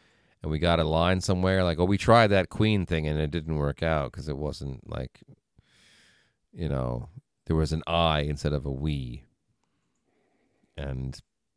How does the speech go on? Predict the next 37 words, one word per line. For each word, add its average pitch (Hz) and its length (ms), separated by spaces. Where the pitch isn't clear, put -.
I 85 140
don't 85 120
know. 76 300
What 123 240
made 139 340
Seven 127 400
of 113 60
Nine 104 240
interesting 87 500
is 73 120
that 80 160
she - 180
thought 90 380
of 82 180
herself 76 520
as 78 300
being 87 260
part 87 220
of 78 120
a - 40
collective, 78 480
even 76 180
though 76 100
she - 160
wasn't 76 420
anymore. 65 560
And 85 120
the 80 60
Queen, 101 520
who 80 160
ran 90 300
the 78 60
collective, 71 640
didn't 76 300
think 76 220
of - 40
herself 69 540